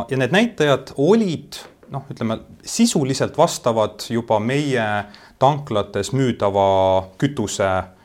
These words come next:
näitajatele. Et, äh, väävel, äh, oli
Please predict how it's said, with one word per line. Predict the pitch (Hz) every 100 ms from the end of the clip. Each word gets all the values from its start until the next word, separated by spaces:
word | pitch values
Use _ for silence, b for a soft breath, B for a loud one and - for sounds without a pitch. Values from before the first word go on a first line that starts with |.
| b
näitajatele. | 113 113 - 85 - 85 - _ b b b b
Et, | 107 - -
äh, | 104 98 95 95 92 90 62 - 50 50 - - -
väävel, | 131 254 240 160 151 139 135
äh, | - 131 131 127 117
oli | 135 127 120